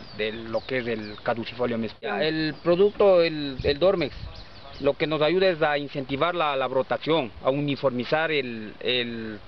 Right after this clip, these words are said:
la, la brotación y en este caso ayuda al, a,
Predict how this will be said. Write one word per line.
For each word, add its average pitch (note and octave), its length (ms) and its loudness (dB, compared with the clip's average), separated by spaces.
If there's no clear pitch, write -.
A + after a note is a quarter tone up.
la, B2+ 280 0
la A#2+ 140 0
brotación C3 580 0
y C3 360 -2
en B2+ 160 0
este D#3 180 -6
caso D#3 340 4
ayuda D#3 280 2
al, C3+ 320 -2
a, B2+ 380 0